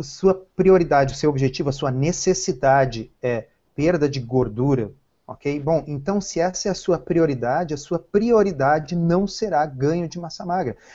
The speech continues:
A gente tem que estabelecer a prioridade, ok? A pessoa que tem excesso de peso, ou tem diabetes, ou tem síndrome metabólica, a prioridade dela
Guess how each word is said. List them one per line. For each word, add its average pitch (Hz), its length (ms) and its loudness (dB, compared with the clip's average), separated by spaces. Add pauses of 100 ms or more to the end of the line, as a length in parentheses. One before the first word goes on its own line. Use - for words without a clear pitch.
(120)
A 139 80 -2
gente 135 160 -4
tem 175 100 0
que - 80 -6
estabelecer 165 640 0
a 165 60 2
prioridade, 120 540 0
ok? 139 340 -4 (400)
A - 40 -20
pessoa 160 340 -2
que 165 100 -4
tem 147 200 -4
excesso 139 280 -4
de - 80 -12
peso, 120 460 -4
ou 208 140 0
tem 156 180 -4
diabetes, 117 500 0
ou 147 80 -4
tem 143 160 -6
síndrome 131 360 -2
metabólica, 117 760 0
a 143 100 2
prioridade 160 1000 4
dela 131 380 -2